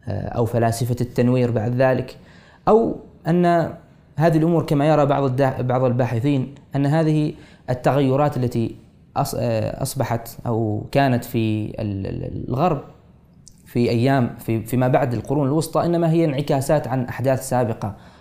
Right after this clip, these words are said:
فنريد أن نسأل عن السبب الأول للنزوع تجاه العلم التجريبي.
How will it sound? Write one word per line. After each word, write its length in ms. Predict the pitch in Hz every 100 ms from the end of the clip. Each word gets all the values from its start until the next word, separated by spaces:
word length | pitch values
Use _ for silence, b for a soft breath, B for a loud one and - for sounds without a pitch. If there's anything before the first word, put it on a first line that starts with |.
| B B
فنريد 340 | - 135 180 175
أن 160 | 156
نسأل 300 | 170 165 160
عن 240 | 135 165 160 - - - - - 135
السبب 380 | - 175 165
الأول 400 | 139 - 143 131
للنزوع 640 | 131 123 113 113 139 151 147 -
تجاه 300 | 113 123 110
العلم 360 | 104 143 151 - -
التجريبي. 520 | - 104 101 95 -